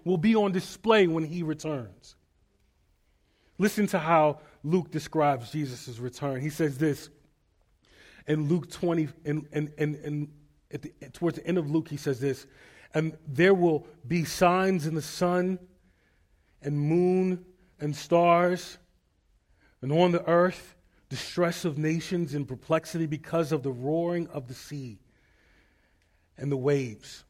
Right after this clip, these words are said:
Verse twenty-six, "People fainting with fear and with foreboding of what is coming on the world. For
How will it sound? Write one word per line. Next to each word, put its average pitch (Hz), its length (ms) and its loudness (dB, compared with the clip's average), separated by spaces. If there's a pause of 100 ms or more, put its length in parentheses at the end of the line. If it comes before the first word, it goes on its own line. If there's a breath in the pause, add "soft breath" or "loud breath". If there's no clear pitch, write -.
Verse 131 160 -4
twenty-six, 139 500 -4
"People 180 340 -2
fainting 196 680 0
with 156 140 -2
fear 220 640 -2 (640 soft breath)
and 139 160 -4
with 147 200 -2 (280 soft breath)
foreboding 180 880 2 (400 soft breath)
of 135 140 -2
what 165 300 -2
is 151 160 -4
coming 180 680 -6
on 151 140 -4
the 147 60 -2
world. 131 440 -6 (1400)
For 202 440 4